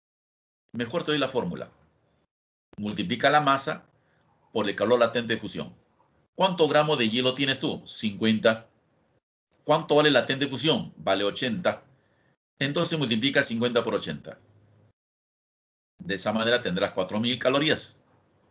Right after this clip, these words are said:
<clears throat> Y esa sería la respuesta. Esa es la cantidad de calor que debes entregar a esos cincuenta gramos de hielo para derretirlo.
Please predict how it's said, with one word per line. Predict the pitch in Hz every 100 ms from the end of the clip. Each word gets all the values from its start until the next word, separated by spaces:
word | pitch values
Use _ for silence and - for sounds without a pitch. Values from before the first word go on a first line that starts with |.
| _ _ _ _ _ _ - - - - -
<clears throat> | - 110 110
Y | 110
esa | 110 113
sería | 107 110
la | 117
respuesta. | 143 143 135 - 139
Esa | 135 - 151
es |
la | 151
cantidad | 147 120 101 107 117
de | 139
calor | 135 131 139
que | -
debes | 104 110 113
entregar | 123 127 120 127 -
a | 104
esos | 107 117 110
cincuenta | 101 117 117 117
gramos | 120 123 123
de | 123
hielo | 120 120
para | 113 98
derretirlo. | 92 90 90 78 69 58